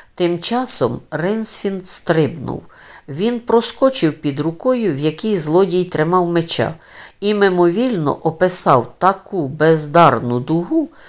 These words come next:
своїм власним клинком, що той спершу повалив злодюгу до лілиць, а тоді вискочив з чарівникової руки. Небо сипало іскрами ро-, і розхлюпувало бризки розпеченого гасу.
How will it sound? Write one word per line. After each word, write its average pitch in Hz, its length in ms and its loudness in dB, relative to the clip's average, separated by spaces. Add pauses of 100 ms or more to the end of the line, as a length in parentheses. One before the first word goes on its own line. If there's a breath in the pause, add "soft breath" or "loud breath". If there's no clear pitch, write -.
(140 loud breath)
своїм 196 520 0
власним 147 560 4
клинком, 151 640 -2 (320 loud breath)
що - 260 -2
той 262 240 0
спершу 151 640 2
повалив 170 560 4
злодюгу 151 560 2
до 156 160 4
лілиць, 254 560 2 (300 loud breath)
а 175 140 4
тоді 202 480 -2
вискочив 190 720 4
з - 40 -6
чарівникової 143 920 2
руки. 131 400 -6 (520 loud breath)
Небо 180 600 0
сипало 196 680 4
іскрами 147 600 2 (100)
ро-, 190 260 -2 (100)
і 208 160 4
розхлюпувало 185 880 0
бризки 165 520 0
розпеченого 151 800 -2
гасу. 127 460 -2